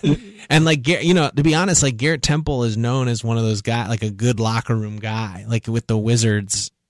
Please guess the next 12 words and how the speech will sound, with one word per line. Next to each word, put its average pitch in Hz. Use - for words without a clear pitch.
when 113
I 117
was 113
covering 107
the 107
Wizards 107
a 107
little 107
bit 107
in 104
D 107
C, 107